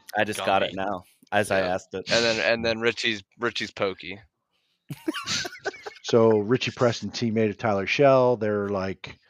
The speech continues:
Speaker 4: sort of twins looking
Speaker 3: Twin
Speaker 4: skinny.
Speaker 3: Tower.
Speaker 4: Yeah, that, yeah, they're,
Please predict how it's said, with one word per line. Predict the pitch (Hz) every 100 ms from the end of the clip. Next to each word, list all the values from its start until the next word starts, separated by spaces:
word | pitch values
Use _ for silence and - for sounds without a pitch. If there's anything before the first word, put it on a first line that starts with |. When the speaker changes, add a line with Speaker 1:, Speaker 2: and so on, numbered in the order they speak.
| _ - - _ _ _
Speaker 4:
sort | - - 117 107
of | -
twins | - 110 110 113 117
looking | 120 120 117 110 104 95 - -
Speaker 3:
Twin | 107
Speaker 4:
skinny. | 117
Speaker 3:
Tower. | 98 98 104 107 104 110 131
Speaker 4:
Yeah, | 69 101 104 98
that, | 98 -
yeah, | 90 85
they're, | 107 107